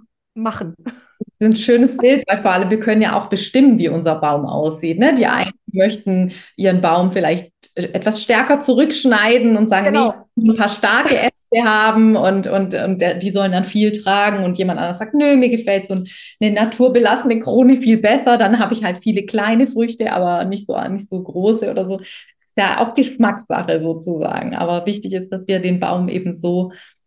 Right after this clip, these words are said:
Speaker 2: ja, so pflegen und so hegen, wie es, wie es zu uns passt, unseren Businessbaum sozusagen.
Speaker 1: Genau, mein Ideenbaum.
Speaker 2: Ja, genau. Ähm, ich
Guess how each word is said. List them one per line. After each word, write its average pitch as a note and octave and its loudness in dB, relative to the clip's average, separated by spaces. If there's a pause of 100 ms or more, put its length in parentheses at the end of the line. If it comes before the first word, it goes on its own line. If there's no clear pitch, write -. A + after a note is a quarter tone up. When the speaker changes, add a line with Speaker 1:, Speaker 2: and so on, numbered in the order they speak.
(280)
Speaker 2:
ja, F#3 -2
so E3+ -8
pflegen G3 -2
und F3+ -2
so F3+ -4
hegen, F3+ -2
wie F3 -8
es, - -18
wie F3+ -6
es - -12
zu - -10
uns G#3 -4
passt, - -8
unseren D3+ -6
Businessbaum D3+ -6
sozusagen. D3+ -10
Speaker 1:
Genau, G3 -12
mein G3+ -10
Ideenbaum. G3+ -10 (120)
Speaker 2:
Ja, G#3+ 2
genau. F3+ -4 (560)
Ähm, A3+ 2 (1000)
ich - -6